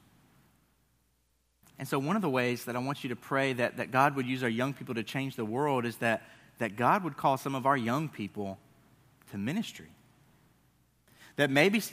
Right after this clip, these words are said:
maybe God would be drawing some of our students into full-time ministry. That they would be a pastor one day. That they would be a pastor's wife one day. That they would be counseling people. That they would be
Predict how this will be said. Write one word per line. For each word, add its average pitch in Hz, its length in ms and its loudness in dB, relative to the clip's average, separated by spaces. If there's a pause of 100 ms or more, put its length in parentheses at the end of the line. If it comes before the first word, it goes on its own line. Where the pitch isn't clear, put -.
(220)
maybe 175 260 4
God 165 340 8
would 156 100 4
be 147 80 4
drawing 156 500 4
some 175 200 -2
of 165 100 0
our 156 140 6
students 156 760 0
into 180 440 2
full-time 160 500 2
ministry. 165 460 -4 (400)
That 147 160 4
they 180 140 8
would 185 180 6
be 151 100 6
a 139 60 6
pastor 180 500 6
one 131 220 2
day. 98 260 -2 (240)
That 139 140 0
they 165 100 8
would 175 140 4
be 170 80 6
a 165 40 2
pastor's 170 460 4
wife 139 480 6
one 123 220 2
day. 107 160 0
That 120 180 -2
they 160 80 4
would 175 160 4
be 156 80 4
counseling 156 600 2
people. 127 240 -2
That 123 160 0
they 160 100 6
would 175 180 4
be 147 180 4